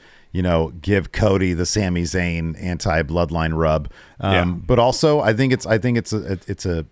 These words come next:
Speaker 1: it's a smart move on Cody's part
Speaker 2: And,
Speaker 1: as a
Speaker 2: and,
Speaker 1: character.
Speaker 2: and maybe the, the, my perspective is a bit skewed because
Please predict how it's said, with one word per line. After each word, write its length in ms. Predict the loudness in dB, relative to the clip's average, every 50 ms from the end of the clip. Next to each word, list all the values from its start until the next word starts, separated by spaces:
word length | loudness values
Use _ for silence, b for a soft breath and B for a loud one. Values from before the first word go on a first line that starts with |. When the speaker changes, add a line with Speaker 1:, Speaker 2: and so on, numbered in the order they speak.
| _ -14
Speaker 1:
it's 160 | -10 -8 -6
a 120 | -6 -6 -8 -8 -10
smart 440 | -8 -6 -2 0 2 2 2 0 -4 _ -20 -20 -20 -20 -20 -12 -4
move 420 | 0 2 4 4 4 4 4 4 2
on 160 | 0 0 -2
Cody's 420 | -2 0 0 0 2 0 -2 -2
part 300 | 0 0 2 2 4 2 2
Speaker 2:
And, 160 | 2 0 0
Speaker 1:
as 140 | -2 -2 -2
a 40 | -2
Speaker 2:
and, 100 | -4 -4
Speaker 1:
character. 680 | -2 -2 0 0 -2 -2 -6 -8 -12 -14 -14 -10 -8
Speaker 2:
and 200 | -4 -4 -2 0
maybe 340 | 2 4 4 4 2 2 0
the, 420 | -2 -2 -2 -2 0 0 -2 -4 -6 -10 -14 -18 -18 -16
the, 120 | -14 -14 -14 -14 -16 -20 -20 -20 -20 -20 _ -4
my 160 | 0 0 0
perspective 680 | 2 0 -2 -2 -2 -4 -4 -4 -4 -4 -4 -4 -2 -2
is 160 | -4 -4 -6
a 40 | -6
bit 200 | -6 -6 -6 -8
skewed 400 | -10 -10 -4 -2 -2 -2 -2 -4
because 400 | -6 -8 -6 -4 -4 -4 -4 -6